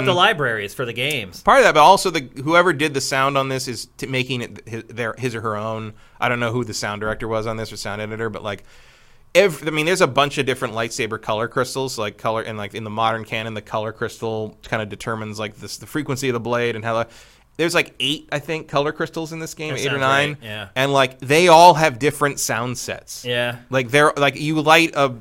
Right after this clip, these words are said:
Speaker 2: you light up the orange one, and it sounds different than the cyan one or the purple one. It's really well done. Like,
Speaker 1: Yeah.
Speaker 2: there's, there's tons of, and, like, the, the footsteps are great. The, the, it's,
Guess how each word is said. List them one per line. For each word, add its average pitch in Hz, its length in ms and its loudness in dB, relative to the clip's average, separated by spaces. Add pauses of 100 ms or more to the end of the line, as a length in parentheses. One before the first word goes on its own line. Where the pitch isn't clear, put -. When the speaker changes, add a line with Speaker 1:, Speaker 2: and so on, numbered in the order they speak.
Speaker 2:
you 127 240 -8
light 156 220 2
up 143 160 2
the 135 120 2
orange 151 380 0
one, 175 300 0
and 127 160 -6
it - 80 -10
sounds 131 320 -4
different 131 420 -4
than 123 120 -4
the 117 80 -6
cyan 131 500 -4
one 127 280 -4
or 113 260 -2
the 110 100 -8
purple 117 380 -2
one. 110 320 -4 (480)
It's - 260 -10 (240)
really 131 460 0
well 110 180 -2
done. 95 240 -10
Like, 98 120 -6
Speaker 1:
Yeah. 107 60 -4
Speaker 2:
there's, 110 140 -2
there's 113 240 -4
tons 139 420 -2
of, 120 160 -2
and, 113 200 -6
like, 104 260 -8
the, 104 320 -8
the - 80 -8
footsteps 180 580 -4
are 165 80 -6
great. 143 360 -2
The, 117 100 -4
the, 107 260 -14
it's, - 420 -10